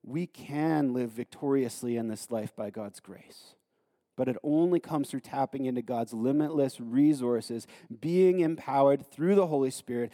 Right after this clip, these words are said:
and living in the fullness of God. The well from which we get the power to live life for God will never run dry, no matter how many times that we draw from it.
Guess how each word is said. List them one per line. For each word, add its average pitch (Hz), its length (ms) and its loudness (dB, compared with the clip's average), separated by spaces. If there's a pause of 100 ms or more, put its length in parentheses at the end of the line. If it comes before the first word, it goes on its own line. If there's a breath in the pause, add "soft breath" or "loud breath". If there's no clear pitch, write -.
(140 loud breath)
and 131 260 6
living 185 340 6
in 165 100 4
the 160 80 2
fullness 147 440 -2
of 127 140 -8
God. - 320 -16 (960)
The 156 80 2
well 190 440 6
from 170 260 0
which 175 240 2
we 151 120 2
get 180 240 0
the 165 80 -6
power 165 400 4
to 147 100 6
live 147 240 2
life 143 220 0
for 147 120 -4
God 135 300 -2
will 127 120 -2
never 170 500 4
run 139 180 2
dry, 113 380 -6 (200 loud breath)
no 151 100 2
matter 156 240 4
how 190 360 0
many 190 240 4
times 151 480 -6
that 127 180 -10
we 123 100 -14
draw 127 280 -6
from 107 320 -12
it. - 140 -20